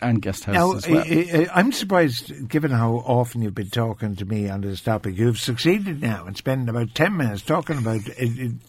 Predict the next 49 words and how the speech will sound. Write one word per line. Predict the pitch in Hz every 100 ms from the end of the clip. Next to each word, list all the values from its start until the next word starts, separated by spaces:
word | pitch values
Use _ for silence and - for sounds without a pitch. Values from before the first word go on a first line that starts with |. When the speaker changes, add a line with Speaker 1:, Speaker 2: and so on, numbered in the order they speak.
| _
Speaker 2:
Dub-, | 139 120 - 120
Croatia, | - 127 123 117 107 104 - - 135
and | 135
not | 151 170
once | 147 127 156 147 117
have | 117
you | 110
mentioned | 117 127 123 - 117 107
a | 110
hotel | 110 120 113 123 139 127 101 95 - - -
that | 135 117 117 -
George | 139 156 190 120
would | 107 113
stay | - 135 107 90
in. | 82 -
Speaker 1:
Right, | 175 156
well, | 139 135
in |
Dubrovnik, | 127 123 165 254 190
I'll | 156
give | 135
you | 113
two, | - 180 110 117 -
right? | 110 117 156 - -
Speaker 2:
Yeah. | 120
Speaker 1:
Uh, | 127
I | 123
didn't | 139
<laughs> |
stay | 127 - 160 151
in | 117
them, | 101
but | 101 110
I | 113
actually | 113
stayed | - 113
up | 117
the | 98
road | 113 117
from | 139
them | 123
and | 110
used | 107 110 104
all | 104
their | 101
facilities. | 104 113 127 165 156
It | 117
was | 135 113
Hotel | 165 185 - 135 131